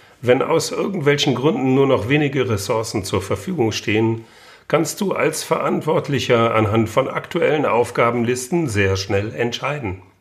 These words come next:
Es fällt dir leicht, zwingend notwendige Aufgaben für den Erhalt der Geschäftstätigkeit zu identifizieren und weniger wichtige für die Zeit der Krise hinten anzustellen.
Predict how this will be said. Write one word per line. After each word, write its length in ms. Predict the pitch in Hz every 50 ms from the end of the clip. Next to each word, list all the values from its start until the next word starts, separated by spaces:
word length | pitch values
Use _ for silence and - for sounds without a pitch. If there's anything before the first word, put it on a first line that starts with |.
| _ _ _ _ _ _ _ _ _ _ _ - - - - - _ _
Es 160 | - 120 -
fällt 280 | - - 165 156 156 -
dir 100 | 151 143
leicht, 420 | 143 156 160 165 139 - - -
zwingend 480 | - 143 151 151 143 135 127 117 98 92
notwendige 680 | 113 127 135 104 107 117 113 110 107 101 104 104 -
Aufgaben 600 | 98 107 120 117 - - 131 113 110 107 113 104
für 200 | 95 - 139 123
den 140 | 127 120 113
Erhalt 440 | 92 95 104 101 120 135 139 131 -
der 120 | 139 120
Geschäftstätigkeit 1120 | 107 107 101 - 127 120 117 - - - - 147 - - 117 101 - - - 107 104 98
zu 140 | - - -
identifizieren 1200 | - 110 110 104 101 98 98 - 95 - - 98 - - - 180 196 190 170 135 131 147 170 - - - - - - - - - - -
und 280 | - - 185 151 139 160
weniger 500 | 165 175 175 175 151 139 143 135 131 143
wichtige 540 | 156 - - - 165 143 135 135 139 139
für 160 | 135 - - 127
die 120 | 131 120
Zeit 300 | - - 147 143 139 -
der 100 | 131 110
Krise 440 | - - - 123 113 107 104 113 110
hinten 320 | 110 110 - - - -
anzustellen. 720 | - 80 92 80 - - - - - - - 50 - -